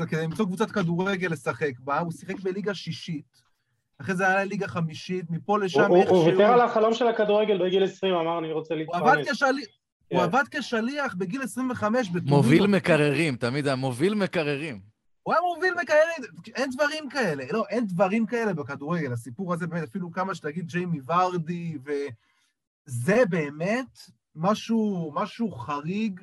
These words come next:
Speaker 1: בכל קנה מידה, וזה ש-, ו-, ולהגיע, לא סתם, עצם זה שהוא בכלל שיחק, אתה יודע, ב-, בליגה שנייה אפילו, ב-, שיחק בקבוצה מקצוענית, זה כבר היה שוק.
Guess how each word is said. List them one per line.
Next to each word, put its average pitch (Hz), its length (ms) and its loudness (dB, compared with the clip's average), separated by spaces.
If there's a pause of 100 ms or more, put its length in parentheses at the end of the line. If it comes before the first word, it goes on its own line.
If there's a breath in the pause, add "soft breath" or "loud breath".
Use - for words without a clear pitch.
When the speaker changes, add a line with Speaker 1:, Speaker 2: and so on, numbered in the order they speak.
(140)
Speaker 1:
בכל 139 440 -4
קנה 196 180 -6
מידה, 170 440 2
וזה 147 200 -8
ש-, - 80 -16 (120)
ו-, 139 60 -8 (200)
ולהגיע, 135 420 -2
לא 214 100 0
סתם, 196 260 -2 (380)
עצם 190 220 0
זה 247 80 0
שהוא 233 200 -2
בכלל 226 220 0
שיחק, 226 300 -4
אתה 180 80 -8
יודע, 202 120 -2
ב-, 156 120 -4
בליגה 175 640 0 (280)
שנייה 170 760 2
אפילו, 151 480 -6
ב-, 120 320 -8
שיחק 160 240 -6
בקבוצה 185 360 0
מקצוענית, 190 480 -2
זה 151 100 -10
כבר 175 220 0
היה 180 160 2
שוק. 160 480 -8